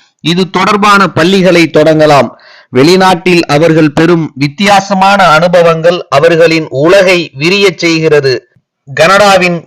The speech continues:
பிரேசர் வேலி பல்கலைக்கழகம் சாகச சுற்றுலா படிப்புகளை வைத்துள்ள கல்வி நிறுவனங்களில் முக்கியமானது. மேலும் ஆஸ்திரேலியாவிலும் விளையாட்டு தொடர்பான பல இளநிலை மற்றும் முதுநிலை படிப்புகள் உள்ளன. உடற்பயிற்சி மறுவாழ்வு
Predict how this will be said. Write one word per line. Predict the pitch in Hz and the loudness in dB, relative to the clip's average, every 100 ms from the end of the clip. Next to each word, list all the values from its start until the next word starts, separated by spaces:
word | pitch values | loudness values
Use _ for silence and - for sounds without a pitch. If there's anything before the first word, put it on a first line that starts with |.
| _ | _
பிரேசர் | 190 214 226 233 196 | -2 0 0 0 -2
வேலி | 185 190 190 | -2 -2 -2
பல்கலைக்கழகம் | - 165 180 185 170 175 170 165 185 175 | -2 -2 0 0 0 0 0 0 -2 -6
சாகச | - 160 180 214 208 220 | -6 0 0 0 0 -2
சுற்றுலா | 196 175 - 190 185 | -4 -6 -4 0 0
படிப்புகளை | 175 165 175 175 170 170 156 | 0 -2 -4 -2 0 0 0
வைத்துள்ள | 170 165 175 165 165 143 - | -2 -4 -4 0 0 0 -2
கல்வி | 214 196 196 | -2 0 -2
நிறுவனங்களில் | 185 170 170 165 165 160 165 175 131 | -2 0 0 0 0 -2 -2 -4 -8
முக்கியமானது. | 147 151 180 175 165 160 156 139 120 _ _ _ | -10 -8 -4 -2 0 2 0 -2 -6 _ _ _
மேலும் | - 127 175 185 185 180 - | -8 -2 0 2 0 -4 -6
ஆஸ்திரேலியாவிலும் | - - 190 202 196 185 185 180 175 180 190 180 | -4 -2 -4 -2 0 2 2 2 2 0 -2 -6
விளையாட்டு | 139 160 196 208 202 196 | -4 0 2 2 0 -2
தொடர்பான | 185 175 165 170 165 165 160 - - | -2 -4 0 0 2 2 0 -4 -12
பல | - 160 170 | -2 0 0
இளநிலை | 160 175 196 202 202 202 208 | 0 -2 -2 -2 -2 -2 -4
மற்றும் | - - - 175 165 143 | -2 -4 -2 -4 -4 -4
முதுநிலை | 156 170 220 214 208 196 | -2 -2 0 0 0 0
படிப்புகள் | 165 165 170 175 165 | -2 -2 -4 -4 -4
உள்ளன. | 151 160 160 156 123 107 _ _ _ | -4 -2 0 0 -2 -4 _ _ _
உடற்பயிற்சி | - 147 202 202 202 196 180 196 | -4 0 0 0 0 0 -2 -4
மறுவாழ்வு | 165 160 190 190 185 180 | -2 0 2 2 0 0